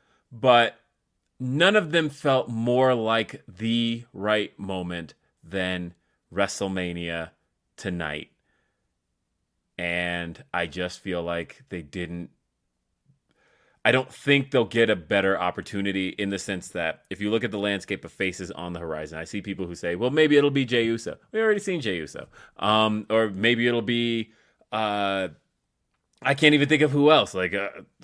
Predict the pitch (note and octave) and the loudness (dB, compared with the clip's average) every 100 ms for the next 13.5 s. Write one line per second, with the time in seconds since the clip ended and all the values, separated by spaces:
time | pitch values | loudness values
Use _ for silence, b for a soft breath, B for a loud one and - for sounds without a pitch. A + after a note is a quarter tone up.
0 | - D#3 D#3+ D#3+ C#3+ C#3+ C#3+ C#3+ C3+ - | 2 6 8 6 4 2 2 0 -4 -2
1 | C#3+ C3+ - B2 B2 A#2 A#2 A#2 A#2 G2 | -2 -2 2 2 2 -2 -2 0 -2 -2
2 | G#2+ G#2+ G#2 G2+ G2 G#2 A#2+ - D#2+ D#2+ | 0 0 -2 -2 -4 -4 -4 -8 -12 -12
3 | D2+ b b b G#2 A2 G#2 - B2 A2+ | -12 b b b -4 -2 -2 -2 -4 -4
4 | - G2+ G#2 - _ _ _ _ _ _ | -2 0 0 -2 _ _ _ _ _ _
5 | _ - B2+ C#3+ C#3 C3+ - B2+ B2 A#2 | _ 0 2 4 2 0 0 0 0 -2
6 | G#2 G2+ G2 - G2+ F#2+ F#2+ F2+ F#2+ F2 | -2 -4 -6 -6 -4 -2 -4 -6 -10 -10
7 | F#2 E2 G2 A#2 C#3 C#3+ C#3 C3+ A2 G2 | -12 -12 -8 -2 0 2 0 0 -4 -4
8 | F#2+ E2+ - E2 D#2+ _ - A#2 A#2 C#3 | -4 -6 -6 -8 -8 _ -8 -6 -2 2
9 | C#3+ C3+ - G#2+ G2+ G#2 F#2+ F#2 G2 - | 2 2 0 -2 -2 -6 -8 -8 -8 -8
10 | F2+ - A2 A#2+ A#2 F#2+ F#2 F2+ - F#2 | -14 -4 -2 0 -2 -4 -4 -6 -8 -6
11 | E2+ - G2 G2+ G2 F#2+ F#2 F2 b b | -6 -6 -6 -4 -6 -8 -6 -6 b b
12 | F#2+ F#2+ F#2+ _ _ _ - F#2+ A#2+ A2+ | -10 -8 -10 _ _ _ -6 -4 -2 -4
13 | - A2 G#2 - F#2+ | -6 -4 -2 -2 -8